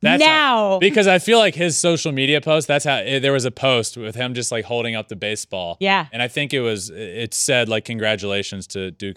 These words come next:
Speaker 1: Hebert for signing with the Tigers." It, it happened so quick.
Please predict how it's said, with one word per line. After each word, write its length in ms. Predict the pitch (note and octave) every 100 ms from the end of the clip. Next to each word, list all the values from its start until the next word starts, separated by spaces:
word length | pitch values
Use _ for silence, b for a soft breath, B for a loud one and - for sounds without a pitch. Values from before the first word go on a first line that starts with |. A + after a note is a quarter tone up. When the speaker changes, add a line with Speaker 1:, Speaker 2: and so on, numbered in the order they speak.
| F#2 F2+
Speaker 1:
Hebert 240 | F2+ F2
for 80 | F2+
signing 320 | - F2+ F2
with 80 | E2
the 80 | -
Tigers." 440 | F#2 F2+ F2 -
It, 120 | C3 C#3+
it 180 | B2+
happened 400 | A#2 B2+ B2 A2
so 260 | - A#2+ A#2
quick. 460 | - B2 A2+ G#2+